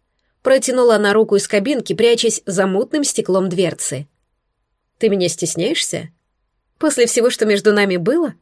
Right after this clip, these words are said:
вот уж точно нет", возмутилась Алекс. "Тогда зачем спряталась?" "Потому что мы и так опаздываем. Ты мне полотенце дашь?" "Не-а".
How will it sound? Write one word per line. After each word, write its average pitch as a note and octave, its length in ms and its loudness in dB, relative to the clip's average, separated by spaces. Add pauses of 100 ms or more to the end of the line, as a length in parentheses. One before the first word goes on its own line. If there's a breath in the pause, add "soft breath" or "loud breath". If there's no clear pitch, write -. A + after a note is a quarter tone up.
(160)
вот C4 280 2
уж A3 100 0
точно G3 360 0
нет", F3+ 300 -4 (480)
возмутилась G3+ 720 0
Алекс. - 540 -6 (1300)
"Тогда F3+ 400 0
зачем G3 340 0
спряталась?" A3 800 -4 (560)
"Потому C#4 260 0
что A#3+ 160 -2
мы B3 120 0
и A#3+ 40 0
так D4 220 0
опаздываем. E3+ 640 -4 (160)
Ты C#4 140 -2
мне C#4 100 0
полотенце A#3 500 -2
дашь?" A3 380 -4 (1000)
"Не-а". G3 560 -2